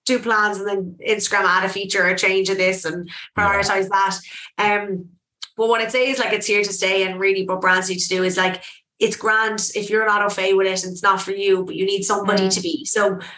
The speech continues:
Speaker 1: whoever that trusted person is, um, you need to identify them and you need to trust them to build it into your plans. Like, your, your agency should be building it in.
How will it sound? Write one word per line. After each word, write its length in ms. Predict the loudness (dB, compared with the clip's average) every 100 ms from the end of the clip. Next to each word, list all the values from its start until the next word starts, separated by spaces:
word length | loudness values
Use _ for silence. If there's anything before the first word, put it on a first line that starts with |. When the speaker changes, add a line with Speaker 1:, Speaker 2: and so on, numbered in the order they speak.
| -14
Speaker 1:
whoever 360 | 0 2 2 2
that 180 | 2 2
trusted 380 | 2 0 0 0
person 380 | 2 2 0 0
is, 360 | 0 0 -2 -4 -18 _ 0
um, 420 | 2 2 -2 -6
you 100 | -8
need 140 | -4 -4
to 240 | -4 -2
identify 600 | 0 2 0 0 2 2
them 220 | 2 0 0
and 140 | 0 2
you 80 |
need 120 | 2 0
to 100 | 0
trust 320 | 2 2 0
them 120 | -2
to 100 | -2
build 220 | 0 0
it 40 | -2
into 160 | -4
your 100 | -2
plans. 240 | 0 0 0
Like, 100 | -2
your, 160 | -4 -2
your 140 | 0
agency 380 | 2 0 -2 -2
should 160 | 0
be 80 | 0
building 320 | 0 0 -2
it 100 | 0
in. 220 | 0 0